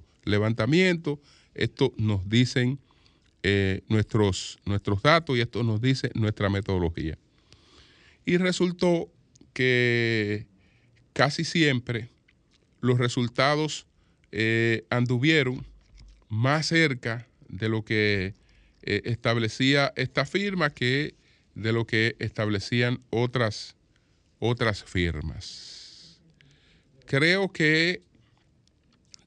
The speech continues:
todas las encuestadoras, todas las encuestadoras que, las que hacen su trabajo con seriedad, eh, pues,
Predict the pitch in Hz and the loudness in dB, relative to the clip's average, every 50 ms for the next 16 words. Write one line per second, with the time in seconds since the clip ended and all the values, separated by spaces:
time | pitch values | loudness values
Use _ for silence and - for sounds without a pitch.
0 | _ _ - 165 190 190 175 147 139 131 135 123 120 131 113 - - 104 - - | _ _ 2 4 4 6 4 4 2 2 0 0 0 -2 -2 -2 -2 -4 -2 -2
1 | 101 92 98 95 87 71 73 87 - - - - - - - - - _ _ _ | 0 0 2 0 0 0 -2 -6 -8 -12 -16 -16 -18 -18 -20 -20 -20 _ _ _
2 | _ _ _ _ _ _ _ _ _ - - _ _ _ _ _ _ _ _ - | _ _ _ _ _ _ _ _ _ -20 -20 _ _ _ _ _ _ _ _ -2
3 | - 120 139 160 165 151 143 131 135 127 110 - 117 107 - 107 98 110 131 131 | 0 2 2 2 2 2 2 2 0 -2 -2 -4 -6 -6 -4 -4 -2 -2 0 0
4 | 117 101 85 85 - - 82 76 78 76 76 - - _ _ _ _ _ _ _ | -2 -2 -4 -6 -10 -10 -10 -10 -10 -10 -12 -14 -18 _ _ _ _ _ _ _
5 | _ _ _ _ - - 80 80 - 98 92 92 101 - - 120 110 - 120 117 | _ _ _ _ -12 -10 -10 -6 -2 0 0 0 0 0 -2 -4 -2 -2 -4 -4
6 | - 107 104 107 107 107 117 123 117 113 110 117 - - 123 117 131 135 135 131 | -2 -2 0 2 2 2 0 -2 -2 -2 -4 -4 -2 -2 -2 -2 0 0 0 0
7 | 127 135 143 160 - _ _ _ _ _ _ _ _ _ _ _ _ - 87 85 | 0 0 -2 -4 -6 _ _ _ _ _ _ _ _ _ _ _ _ -12 -10 -8
8 | 85 82 85 82 - - 90 87 85 82 78 - - - - - - - - | -6 -6 -8 -8 -8 -6 -4 -4 -4 -4 -6 -8 -12 -14 -14 -16 -16 -18 -20